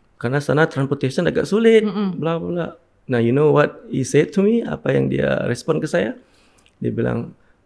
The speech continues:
Speaker 1: "Ah, aku pergilah ke pulau tu, per-, perhatikan budak-budak di pulau itu.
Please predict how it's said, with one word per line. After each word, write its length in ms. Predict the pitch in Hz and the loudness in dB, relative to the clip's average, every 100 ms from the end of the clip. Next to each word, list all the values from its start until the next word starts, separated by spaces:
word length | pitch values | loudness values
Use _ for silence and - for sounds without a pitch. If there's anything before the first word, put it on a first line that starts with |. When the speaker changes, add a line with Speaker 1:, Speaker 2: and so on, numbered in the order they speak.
| - | -8
Speaker 1:
"Ah, 160 | 104 | -8
aku 160 | 113 143 | -8 -8
pergilah 320 | 147 165 175 | -4 -2 -2
ke 160 | 175 160 | -2 -6
pulau 320 | 170 147 147 | 0 0 0
tu, 160 | 151 180 | -2 -2
per-, 180 | 156 151 | -4 -4
perhatikan 480 | - 147 - 147 135 | -6 -8 -4 -2 0
budak-budak 480 | 135 - 135 143 | 2 2 2 0
di 80 | 127 | 0
pulau 320 | 135 139 127 | -4 2 2
itu. 480 | 127 135 165 175 - | 2 0 0 -2 -6